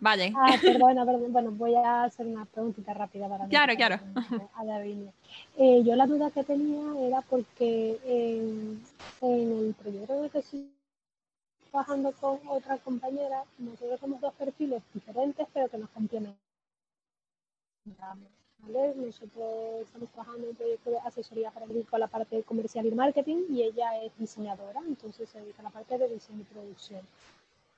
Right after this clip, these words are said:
Speaker 2: Y lo que nos hemos encontrado es que la parte buena es que podemos ofrecer un amplio catálogo de servicios, pero que claro, que eso crea un poco de confusión, porque al momento de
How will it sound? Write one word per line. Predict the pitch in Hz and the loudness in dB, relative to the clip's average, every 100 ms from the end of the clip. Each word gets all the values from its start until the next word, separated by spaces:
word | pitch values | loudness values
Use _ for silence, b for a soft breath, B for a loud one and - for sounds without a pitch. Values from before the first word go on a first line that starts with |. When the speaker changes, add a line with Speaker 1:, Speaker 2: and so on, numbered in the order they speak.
| - | 4
Speaker 2:
Y | |
lo | 269 254 | 8 8
que | 247 | 6
nos | 220 | 4
hemos | 226 233 | 0 0
encontrado | 247 254 254 247 320 302 | -2 0 0 2 4 4
es | 247 - | 2 0
que | 214 214 - 262 | -10 -10 -12 -6
la | 214 | -4
parte | - 202 - 214 | -2 -4 -4 -4
buena | 208 226 269 277 202 190 - | 2 4 6 4 0 -8 -10
es | 220 - | -10 -8
que | |
podemos | 226 208 202 208 220 | -6 -4 -4 -6 -8
ofrecer | 196 220 - 220 220 | -8 -8 -2 -2 0
un | 220 | -2
amplio | 214 214 220 214 214 214 | -2 -2 0 0 -2 -4
catálogo | 220 208 214 208 | -4 -2 -2 0
de | 208 214 | 0 -2
servicios, | 220 208 285 302 - 294 349 _ _ - | -6 0 2 2 0 -4 -4 _ _ 0
pero | 262 247 | 2 2
que | 247 | -2
claro, | - 285 269 | -2 0 0
que | 254 | -2
eso | 247 302 | -6 -6
crea | - 302 302 302 | -4 -2 0 2
un | 285 | 2
poco | 294 277 | 2 2
de | 262 | 0
confusión, | 262 254 262 - 381 277 | 0 -2 -4 -4 0 2
porque | 226 214 214 | 2 -4 -4
al | 208 | -4
momento | 202 220 247 247 302 | -4 -2 0 2 0
de | 311 311 302 302 | 2 2 2 0